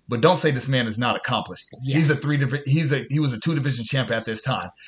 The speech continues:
Speaker 1: And then I, and then we'll get into this 'cause I saw somebody said that, "Oh, Errol Spence's resume is way better than Terrence Crawford." Hold on, we'll get it. We'll get into that, and that's gonna,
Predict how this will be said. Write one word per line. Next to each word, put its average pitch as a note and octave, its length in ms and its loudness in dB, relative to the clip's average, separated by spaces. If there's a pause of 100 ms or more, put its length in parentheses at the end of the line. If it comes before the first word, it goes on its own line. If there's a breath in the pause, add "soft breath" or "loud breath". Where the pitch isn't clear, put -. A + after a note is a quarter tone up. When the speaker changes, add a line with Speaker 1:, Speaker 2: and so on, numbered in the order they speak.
(220 loud breath)
Speaker 1:
And C3+ 160 2
then B2+ 260 2 (280 soft breath)
I, C#3+ 160 2 (180)
and D3 120 -2
then C3+ 360 0
we'll D3 180 -2
get D3+ 120 2
into C#3 240 -2
this B2 140 -4
'cause A#2+ 140 -10
I B2 60 2
saw C#3 160 0
somebody B2 320 -2
said A#2 300 0
that, G#2+ 160 0 (400 loud breath)
"Oh, D#3+ 220 2
Errol D#3+ 180 4
Spence's C3+ 420 -2
resume C#3+ 320 2
is A#2+ 140 -2
way C3+ 160 2
better C3 240 0
than A#2 100 -6
Terrence B2 300 -2
Crawford." A#2 500 -2
Hold A#2+ 260 4
on, G2 240 0
we'll A#2 240 0
get C#3+ 140 4
it. C#3 120 0
We'll C3+ 140 0
get C#3+ 160 2
into B2 220 -2
that, A#2+ 240 2
and A2+ 120 -2
that's A#2 180 0
gonna, A2+ 240 -2